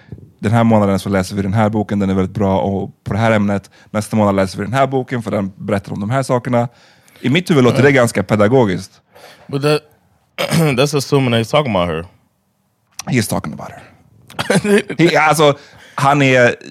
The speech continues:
Speaker 2: There's not just her that's trying to teach black men.
Speaker 1: Jag vet, men han har
Speaker 2: Especially when you think of... One second, one second, one second. Especially when you think about the, one of the things that they say about the black community is that black men are the ones that are getting left behind as far as education, right?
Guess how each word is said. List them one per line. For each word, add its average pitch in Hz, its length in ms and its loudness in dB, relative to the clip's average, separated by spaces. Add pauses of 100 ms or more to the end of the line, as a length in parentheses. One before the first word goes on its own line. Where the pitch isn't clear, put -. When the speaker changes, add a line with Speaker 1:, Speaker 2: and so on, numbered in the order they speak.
(180)
Speaker 2:
There's 180 200 2
not 202 240 4
just 190 240 4
her 190 320 6
that's 131 300 0
trying 135 320 2
to 113 100 2 (120)
teach 123 300 -4
black 101 240 0
men. 95 260 -6
Speaker 1:
Jag 123 120 4
vet, 139 240 4
men 123 100 2
han 127 120 4
har 135 160 6
Speaker 2:
Especially 165 280 0
when 151 100 2
you 156 80 2
think 156 200 0
of... 135 160 0
One 160 120 4
second, 104 280 -2
one 104 100 -4
second, 101 200 -10
one 101 80 -10
second. 80 140 -8
Especially 190 340 0
when 165 80 4
you 151 80 2
think 127 200 0
about 104 360 2
the, 98 260 2
one 120 220 2
of 117 60 0
the 117 220 -2
things 107 160 0
that 104 120 -2
they 107 80 -2
say 139 200 0
about 113 220 0
the 110 60 -4
black 107 220 0
community 113 580 0 (380)
is 113 160 -4
that 101 340 2 (500)
black 123 420 0
men 123 500 2
are 110 200 2
the 107 60 0
ones 107 340 0
that 107 180 -6
are 110 160 2
getting 113 400 2
left 107 260 0
behind 110 360 2
as 92 100 -2
far 92 180 0
as 82 100 -6
education, 92 560 -10
right? 110 220 -4